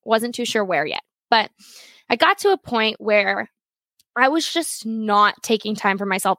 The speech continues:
at all or enjoying anything. I was just constantly work. There was no rest. There was no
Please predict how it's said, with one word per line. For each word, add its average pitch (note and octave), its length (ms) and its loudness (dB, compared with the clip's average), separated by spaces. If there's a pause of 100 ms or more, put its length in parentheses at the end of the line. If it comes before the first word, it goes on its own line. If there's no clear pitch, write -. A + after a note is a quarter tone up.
at E3+ 180 0
all G3+ 360 0 (180)
or A3+ 140 4
enjoying G#3+ 480 0
anything. F#3+ 560 -8
I G#3 100 2
was G#3 140 -2
just - 260 -8
constantly B3 540 -2
work. G#3 380 0 (180)
There G3+ 100 -2
was G3 140 -4
no G#3 320 0
rest. G3+ 360 2
There G3+ 100 0
was F#3+ 180 -6
no G3+ 420 2